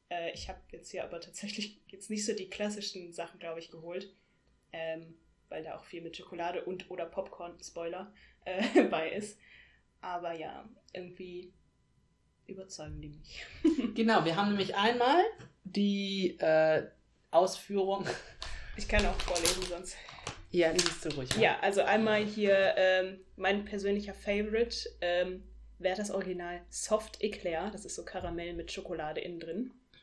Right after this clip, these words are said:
Speaker 1: Das ist ziemlich nice. Dann, ähm, Feine Helle <laughs> heißen die. Schokoladenspezialität. Also das sind so, also es gibt von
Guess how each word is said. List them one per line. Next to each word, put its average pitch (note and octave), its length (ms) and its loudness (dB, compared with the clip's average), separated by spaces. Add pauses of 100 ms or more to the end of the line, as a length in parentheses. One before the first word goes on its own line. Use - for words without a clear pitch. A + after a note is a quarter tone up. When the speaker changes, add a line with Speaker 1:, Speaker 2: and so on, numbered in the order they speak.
(320)
Speaker 1:
Das - 140 -18
ist - 200 -14
ziemlich E3 280 -10
nice. E3 400 -6 (600)
Dann, F#3 380 0 (100)
ähm, F#3 560 4 (460)
Feine A3 560 0
Helle G3 500 0
<laughs> - 20 -20
heißen - 380 0
die. G#3+ 220 -2 (600)
Schokoladenspezialität. E3+ 1400 -8
Also F3+ 140 -2
das F3+ 160 -6
sind F#3+ 180 -8
so, F3+ 420 0 (220)
also F3 140 -4
es F#3 120 -4
gibt G#3 220 -4
von G#3 400 -2